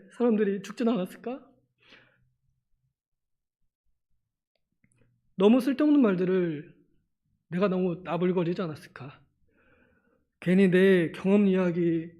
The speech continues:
나한테만 해당되는 잔소리, 이런 것들로 괜히 꼰대가 되어서 "이렇게 해봐, 저렇게 해봐", 자기도 잘 못하면서 혹시 그러진 않았는지.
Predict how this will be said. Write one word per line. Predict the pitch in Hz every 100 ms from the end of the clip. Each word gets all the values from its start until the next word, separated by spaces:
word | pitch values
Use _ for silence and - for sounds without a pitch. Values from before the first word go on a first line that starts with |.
| _ _ _ _ _
나한테만 | - 190 202 214 208
해당되는 | 202 202 190 190 190 190 180 156 165 - _ _ -
잔소리, | - 170 190 175 170 160 165 - - _ _ _
이런 | 190 220
것들로 | 220 220 196 196 196 180 170
괜히 | 175 180 196 190
꼰대가 | 226 233 220 185
되어서 | 156 143 - 147 131 _ _ _
"이렇게 | - 180 185 185
해봐, | 175 170 143 170
저렇게 | 190 175 175 180
해봐", | 165 165 180
자기도 | - 240 269
잘 | 240 226
못하면서 | 185 - 185 170 185 170 - _ _ _ _ _
혹시 | - - -
그러진 | 190 185 208
않았는지. | 165 165 151 135